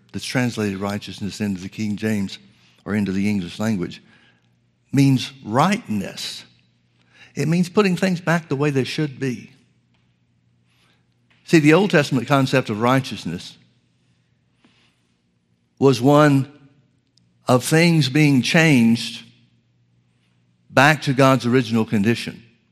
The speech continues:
back to the original place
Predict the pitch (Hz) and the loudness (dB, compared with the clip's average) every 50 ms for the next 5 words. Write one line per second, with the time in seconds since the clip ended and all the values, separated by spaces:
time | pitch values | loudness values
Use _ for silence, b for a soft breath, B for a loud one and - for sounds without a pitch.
0 | _ _ _ _ _ _ _ _ _ _ _ b b b b b b b - - | _ _ _ _ _ _ _ _ _ _ _ b b b b b b b 0 4
1 | 127 139 151 151 - 151 135 123 123 120 113 127 147 135 127 123 113 107 104 - | 4 4 4 2 0 0 2 2 2 4 4 2 2 2 2 0 0 0 0 2
2 | 151 151 151 135 101 85 - - - - | 4 4 4 4 2 -2 -6 -12 -14 -18